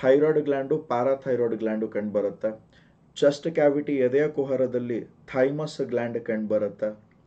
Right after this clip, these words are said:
ಆಮೇಲೆ ಹೊಟ್ಟೆ ಕೆಳಗೆ ಸ್ವಲ್ಪ ಹಿಂದೆ ಮಿಶ್ರ ಗ್ರಂಥಿ, ಮಿಕ್ಸ್ಡ್ ಗ್ಲ್ಯಾಂಡ್ ಅಂತ ಕರೀತಾರೆ. ಎಂಡೋಕ್ರಿನ್ ಗ್ಲ್ಯಾಂಡ್ ಥರನೂ ಬಿಹೇವ್ ಮಾಡುತ್ತೆ, ಎಕ್ಸೋಕ್ರಿನ್ ಗ್ಲ್ಯಾಂಡ್ ಥರನೂ ಬಿಹೇವ್ ಮಾಡುತ್ತೆ. ನಾಳೀಯ ಗ್ರಂಥಿ, ನಿರ್ನಾಳ ಗ್ರಂಥಿ ಎರಡೂ ಥರ. ಪ್ಯಾಂಕ್ರಿಯಾಸ್, ಮೇದೋಜಿರಕ ಗ್ರಂಥಿ.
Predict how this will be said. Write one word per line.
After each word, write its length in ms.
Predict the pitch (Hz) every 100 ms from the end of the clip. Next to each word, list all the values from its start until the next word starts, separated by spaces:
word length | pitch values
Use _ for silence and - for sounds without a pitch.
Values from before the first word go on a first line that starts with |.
| 117
ಆಮೇಲೆ 560 | 131 139 117 87 - _ _ _ _ _ _ -
ಹೊಟ್ಟೆ 320 | 120 117 147
ಕೆಳಗೆ 480 | 139 131 110 98 127
ಸ್ವಲ್ಪ 380 | - 127 127 147
ಹಿಂದೆ 680 | 139 120 95 101 147 - _ 110
ಮಿಶ್ರ 380 | 123 127 - 156
ಗ್ರಂಥಿ, 380 | 143 135 127
ಮಿಕ್ಸ್ಡ್ 460 | 123 117 120 - 151
ಗ್ಲ್ಯಾಂಡ್ 340 | 139 139 127
ಅಂತ 140 | 120 117
ಕರೀತಾರೆ. 720 | 110 107 104 107 131 165 - _ - 113
ಎಂಡೋಕ್ರಿನ್ 480 | 123 143 143 147
ಗ್ಲ್ಯಾಂಡ್ 300 | 131 135 131
ಥರನೂ 260 | 131 131 135
ಬಿಹೇವ್ 340 | 123 123 131
ಮಾಡುತ್ತೆ, 560 | 135 131 127 - 160 110
ಎಕ್ಸೋಕ್ರಿನ್ 460 | 104 135 139 143 135
ಗ್ಲ್ಯಾಂಡ್ 280 | 127 123
ಥರನೂ 240 | 120 117 117
ಬಿಹೇವ್ 300 | 107 113 107
ಮಾಡುತ್ತೆ. 680 | 104 101 - 139 170 - _ _ -
ನಾಳೀಯ 340 | 110 139 143
ಗ್ರಂಥಿ, 360 | 135 131 127 127
ನಿರ್ನಾಳ 360 | 113 113 120 120
ಗ್ರಂಥಿ 360 | 110 113 110
ಎರಡೂ 260 | 104 104 127
ಥರ. 220 | - 143 139 170 - _ -
ಪ್ಯಾಂಕ್ರಿಯಾಸ್, 580 | 123 127 135 131 127 104
ಮೇದೋಜಿರಕ 640 | 110 117 117 107 107 -
ಗ್ರಂಥಿ. 460 | 98 95 90 101